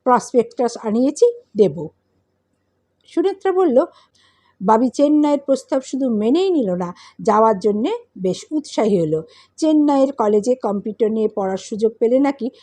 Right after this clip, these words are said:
অনেক বেশি এক্সপোজার পাওয়া যাবে। সুনেত্রারও মনে হলো, এই ভালো, প্রথম বয়সের ভুলটাকে ভুলে যেতে পারবে ওরা। নিত্য ওদের সমস্যায় জড়াতে হবে না তাকে। কদিন থেকেই টেলিফোন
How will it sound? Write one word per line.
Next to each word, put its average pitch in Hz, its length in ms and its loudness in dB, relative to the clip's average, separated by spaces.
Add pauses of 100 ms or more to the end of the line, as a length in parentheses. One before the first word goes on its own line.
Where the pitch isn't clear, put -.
(260)
অনেক 320 340 2
বেশি 233 240 2 (120)
এক্সপোজার 269 560 2
পাওয়া 185 300 0
যাবে। 170 260 -2 (380)
সুনেত্রারও 339 800 0
মনে 185 280 0
হলো, 156 260 -4 (320)
এই 226 240 2
ভালো, 160 300 -4 (340)
প্রথম 311 380 -2
বয়সের 233 420 2
ভুলটাকে 220 440 -2
ভুলে 202 260 2
যেতে 196 220 -2
পারবে 180 360 -2
ওরা। 160 220 0 (400)
নিত্য 370 360 0
ওদের 262 320 4 (140)
সমস্যায় 226 540 -2
জড়াতে 190 360 0
হবে 185 260 -2
না 180 120 -4
তাকে। 170 320 -8 (500)
কদিন 349 320 4
থেকেই 285 280 -4
টেলিফোন 226 480 0